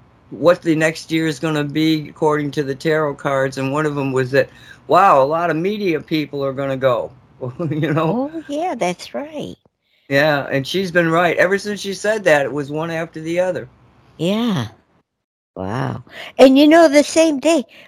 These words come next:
Speaker 2: wasn't it the same Monday that they fired the lemon dude on, was
Speaker 1: Yeah.
Speaker 2: it C N N? <laughs> That was a big day for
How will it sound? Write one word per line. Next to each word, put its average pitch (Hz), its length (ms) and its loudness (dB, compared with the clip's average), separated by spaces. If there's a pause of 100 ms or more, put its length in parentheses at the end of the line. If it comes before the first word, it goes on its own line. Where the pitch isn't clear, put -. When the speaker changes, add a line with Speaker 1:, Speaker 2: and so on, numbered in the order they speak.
Speaker 2:
wasn't 269 380 4
it - 160 0
the 196 100 0
same 208 480 -4
Monday 220 460 0 (300)
that 196 320 4
they 185 420 2 (120)
fired 196 680 2 (1120)
the 156 120 2
lemon 196 500 0
dude 202 420 4
on, 165 400 0 (960)
was 143 120 -6
Speaker 1:
Yeah. 127 160 -2
Speaker 2:
it 131 100 -12
C 175 360 -8
N 170 180 -6
N? 180 260 -4 (1400)
<laughs> 269 120 -6 (1400)
That 180 220 0
was 226 200 -4
a 175 80 4
big 170 340 2
day 170 300 0
for 131 400 -8